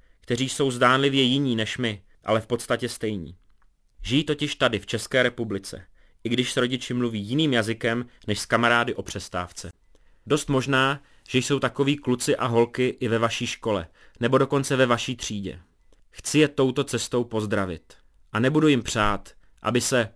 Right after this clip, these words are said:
u nás cítili jako doma. Není žádné u nás, protože oni tady už doma jsou. Vážené paní učitelky, vážení páni učitelé,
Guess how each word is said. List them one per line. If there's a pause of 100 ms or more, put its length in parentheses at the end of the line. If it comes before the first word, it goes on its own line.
u
nás (300)
cítili
jako
doma. (480)
Není
žádné
u
nás, (360)
protože
oni (120)
tady
už
doma
jsou. (1300)
Vážené
paní
učitelky,
vážení
páni
učitelé,